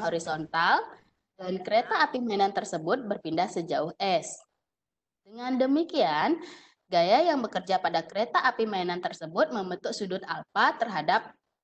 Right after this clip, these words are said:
perpindahannya. Ya. Agar suatu gaya dapat melakukan usaha pada benda, gaya tersebut harus memiliki komponen arah yang paralel terhadap arah perpindahan.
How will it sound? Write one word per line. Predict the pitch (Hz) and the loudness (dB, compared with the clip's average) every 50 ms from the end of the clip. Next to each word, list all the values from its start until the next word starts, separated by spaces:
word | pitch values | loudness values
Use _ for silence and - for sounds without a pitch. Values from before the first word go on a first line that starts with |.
| _ _ | _ _
perpindahannya. | - - _ 160 156 151 147 151 147 143 151 147 143 143 139 - _ _ _ _ _ _ _ _ _ _ _ _ _ _ _ _ _ _ _ _ _ _ _ | -20 -16 _ -6 -4 -4 -4 -4 -4 -4 -4 -4 -6 -8 -10 -14 _ _ _ _ _ _ _ _ _ _ _ _ _ _ _ _ _ _ _ _ _ _ _
Ya. | 151 160 190 247 294 - - - _ _ _ _ _ _ _ _ _ _ _ _ | -14 -10 -8 -8 -8 -10 -14 -20 _ _ _ _ _ _ _ _ _ _ _ _
Agar | 175 156 156 175 208 302 - | -18 -6 2 4 4 4 4
suatu | - 392 302 302 302 269 | 4 2 2 2 0 2
gaya | 233 233 226 226 226 | 4 6 6 6 6
dapat | 220 202 - - 202 | 4 4 4 2 2
melakukan | 208 190 190 180 - 190 185 185 | 4 2 0 2 2 0 0 0
usaha | 202 - 185 175 175 | -4 -2 0 0 2
pada | - 165 165 160 | 2 0 0 0
benda, | 160 175 262 285 233 180 165 180 220 262 254 196 | 0 0 2 4 4 6 6 6 6 4 4 2
gaya | 180 175 175 175 | 2 0 2 2
tersebut | - - - - 190 - 208 240 233 196 | 0 -2 -4 -8 -6 -2 -2 -2 0 0
harus | 165 170 196 - - | 0 0 0 0 0
memiliki | 196 185 180 170 170 170 220 220 | -2 -4 -4 -4 -4 -2 -2 -2
komponen | - 202 196 202 208 254 285 285 - - - | 0 0 0 0 0 -2 -2 -2 -4 -6 -4
arah | 254 233 226 240 240 | 0 2 2 2 2
yang | 233 226 220 226 220 | 2 0 0 0 -2
paralel | 202 190 185 170 165 180 220 220 | -2 0 2 2 4 2 2 2
terhadap | 220 202 180 160 175 175 | 2 0 0 2 0 0
arah | - 180 175 175 165 | 0 0 -4 -4 -4
perpindahan. | - 165 - - - 165 151 147 156 151 147 143 | -4 -6 -6 -6 -6 -4 -2 -2 -2 -2 -4 -4